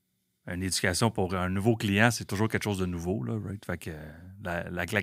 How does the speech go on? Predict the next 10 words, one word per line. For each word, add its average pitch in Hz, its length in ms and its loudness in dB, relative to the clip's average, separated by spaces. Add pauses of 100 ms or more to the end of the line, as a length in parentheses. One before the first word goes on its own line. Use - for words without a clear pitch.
la 104 160 -2
question 110 240 2
qui 110 100 2
revient 98 240 2
souvent, 101 380 0
là, 117 160 0
comme 92 180 -6
dernièrement, 87 560 -2
c'est, « 90 320 -2 (720)
OK, 101 140 -4